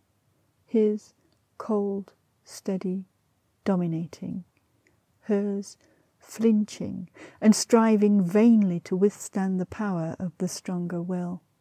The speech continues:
In a few moments, the unequal struggle had ended. The girl sat stiff and erect, her hand grasping the arm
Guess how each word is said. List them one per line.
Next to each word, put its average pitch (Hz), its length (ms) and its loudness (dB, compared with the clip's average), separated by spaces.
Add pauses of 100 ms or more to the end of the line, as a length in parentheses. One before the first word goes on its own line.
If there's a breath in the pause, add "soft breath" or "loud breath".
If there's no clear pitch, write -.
(880)
In 202 100 2
a 190 60 2
few 247 200 0
moments, 214 760 -2
the 185 180 -4
unequal 196 640 -2
struggle 175 540 -10 (360)
had 185 220 -8
ended. 214 420 -4 (1080)
The 247 80 4
girl 262 460 4 (240)
sat - 340 -6
stiff - 560 -2
and 220 160 0
erect, 202 540 -4 (260 soft breath)
her 220 120 2
hand 240 480 2 (320 soft breath)
grasping 240 580 2
the 226 160 0
arm 196 400 -4